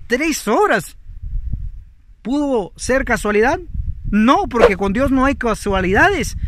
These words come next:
Si ustedes observan, en el templo masónico ecuménico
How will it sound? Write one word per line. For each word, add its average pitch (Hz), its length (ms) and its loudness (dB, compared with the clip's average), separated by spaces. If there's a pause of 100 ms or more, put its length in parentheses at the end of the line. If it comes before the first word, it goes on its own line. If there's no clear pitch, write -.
(340)
Si - 160 -2
ustedes 415 480 -2
observan, 254 560 -2 (1600)
en 220 220 -2
el 220 220 -4
templo 294 720 -2
masónico 226 760 -2
ecuménico 247 840 -2